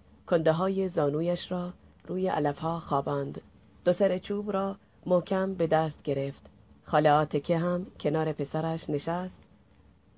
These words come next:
و به کار واریختن دسته‌های علف به دم دست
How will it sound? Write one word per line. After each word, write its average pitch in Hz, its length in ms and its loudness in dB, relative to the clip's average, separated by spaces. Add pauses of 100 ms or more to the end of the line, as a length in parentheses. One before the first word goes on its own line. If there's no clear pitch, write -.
(220)
و 156 160 4
به 160 120 -2
کار 208 380 0
واریختن 151 580 2
دسته‌های 147 760 -2
علف 175 400 -4 (520)
به - 120 2
دم 165 320 0
دست 160 360 -6